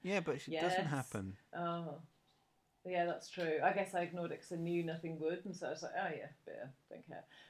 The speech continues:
Speaker 2: But yeah.
Speaker 1: <laughs>
Speaker 2: Um, so th-, the vampire mutations then, I thought that was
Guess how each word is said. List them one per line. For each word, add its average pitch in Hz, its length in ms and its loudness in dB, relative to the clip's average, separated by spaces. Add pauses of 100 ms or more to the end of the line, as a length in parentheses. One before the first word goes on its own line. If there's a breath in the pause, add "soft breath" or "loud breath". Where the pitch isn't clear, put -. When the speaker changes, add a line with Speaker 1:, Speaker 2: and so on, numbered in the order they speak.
Speaker 2:
But 185 180 6
yeah. 165 260 8 (120)
Speaker 1:
<laughs> - 120 -12
Speaker 2:
Um, 254 420 12
so 277 180 2
th-, - 260 2
the 262 80 8
vampire 320 380 10
mutations 247 520 2
then, 156 140 0
I 226 340 2
thought 202 260 2
that 202 260 4
was 165 640 0